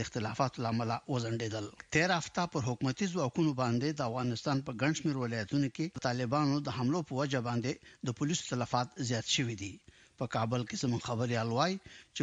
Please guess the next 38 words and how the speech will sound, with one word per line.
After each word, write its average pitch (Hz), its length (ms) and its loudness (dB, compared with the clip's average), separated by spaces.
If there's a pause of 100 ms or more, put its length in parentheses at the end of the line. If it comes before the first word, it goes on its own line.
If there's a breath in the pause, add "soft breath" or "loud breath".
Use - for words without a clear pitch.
په - 120 -14
پولیسو 160 360 0
باندې 113 300 0 (280)
د - 20 2 (120)
ننګرهار، 120 480 2 (140)
قندهار 131 460 0 (120)
او 131 120 0
غزني 123 300 2
په 151 140 -4
شمول 139 280 0 (200 loud breath)
په 135 120 -2
ځینو 156 220 2
ولایتونو 131 560 2
کې 131 120 -2 (380)
حملې 135 360 2
په 131 140 -4
داسې 165 260 0
حال 151 140 2
کې 127 160 -2
زیات 117 220 0
شوي 147 240 0
دي 147 140 0
چې - 60 -8 (100)
توقع 123 420 -2
کېږي 143 280 -2 (420 loud breath)
حکومت 147 320 -2 (280)
او 123 80 0 (120)
طالبان 113 460 0
د 113 60 -2 (100)
سولې 117 280 0
مذاکرات 110 520 -2 (120)
ته 110 100 2 (240)
کینی. 110 320 -2 (400)
د - 20 0 (180)
بې 120 100 4 (100)
سرحده 214 440 2 (100)
خبریالانو 165 840 4 (220)
کمیټې 135 460 2